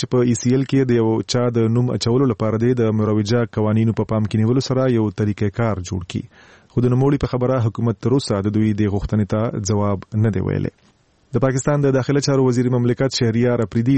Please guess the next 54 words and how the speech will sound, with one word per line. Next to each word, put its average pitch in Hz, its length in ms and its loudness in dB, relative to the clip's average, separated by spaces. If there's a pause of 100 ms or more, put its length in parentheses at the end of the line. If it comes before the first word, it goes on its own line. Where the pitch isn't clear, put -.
د 107 160 2
سینټ 117 300 -2
د 110 100 0
بشري 113 300 0
حقوقو 117 280 0
کمیټې 110 340 0
ته 117 100 2
ویلي 135 260 2
چې - 160 -6
په 113 80 0
ای 113 140 0
سی 123 160 0
ایل 135 160 2
کې 131 180 2
د 113 140 2
محسن 110 320 0
داوړ 131 340 2
او 117 100 4
علي 107 160 2
وزیر 110 300 2
د 110 100 0
نومونو 110 380 2
شاملولو 107 460 2
په 107 80 0
اړه 107 160 0
به 131 180 0
له 127 80 2 (140)
اړوند 123 300 2
حکومتي 110 400 0 (180)
چارواکو 107 500 0
معلومات 104 460 0
اخلي 135 340 0
او 139 100 2
له 120 160 0
کمیټې 107 380 0
سره 104 220 -2
به 104 100 2
یې - 400 -6
شریکوي. 101 440 0 (500)
د 123 160 0
پاکستان 135 420 0
امنیتي 135 320 0
ادارو 135 320 2
د 127 100 -4
تیرې 127 220 0
نومبر 120 320 0
میاشتې 123 400 -2
پر 113 160 0
دېرشمه 110 480 0
د 98 100 -4
کامی 110 240 0
اسمبلۍ 110 320 0
دغه 104 180 -2
دواړه 127 220 2